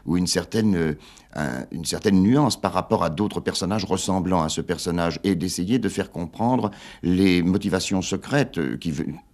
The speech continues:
tenaient, euh, de l'enfance, qui tenaient, de l'enfance du personnage, qui tenaient de sa manière de sentir, de penser, et cetera.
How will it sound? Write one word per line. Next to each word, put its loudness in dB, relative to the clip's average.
tenaient, 0
euh, -6
de -4
l'enfance, 0
qui -6
tenaient, -2
de -2
l'enfance 0
du -4
personnage, -4
qui -10
tenaient -2
de 2
sa 0
manière 2
de -4
sentir, -2
de 0
penser, -2
et 0
cetera. -2